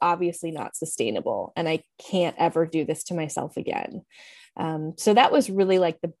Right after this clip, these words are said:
big kind of aha moment turning point for me. And in that two-week period,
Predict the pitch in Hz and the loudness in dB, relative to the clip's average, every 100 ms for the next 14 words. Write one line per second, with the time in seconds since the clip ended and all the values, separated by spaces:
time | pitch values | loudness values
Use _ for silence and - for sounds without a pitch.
0 | - 175 175 170 165 - 180 180 - 165 | -2 0 0 -2 -6 -8 -4 -2 2 2
1 | 165 175 170 165 160 160 - - 160 156 | 4 2 0 -2 -4 -4 -8 -6 -4 -2
2 | 160 - 160 - - 175 170 175 226 330 | -2 -2 -4 -6 0 2 2 2 2 2
3 | 359 _ - _ _ 202 190 185 185 - | 0 _ -20 _ _ 2 4 2 -2 2
4 | 226 240 214 - - 214 196 190 - - | 4 6 2 0 -2 -2 0 -2 -6 -6
5 | 220 247 220 180 | 0 4 6 4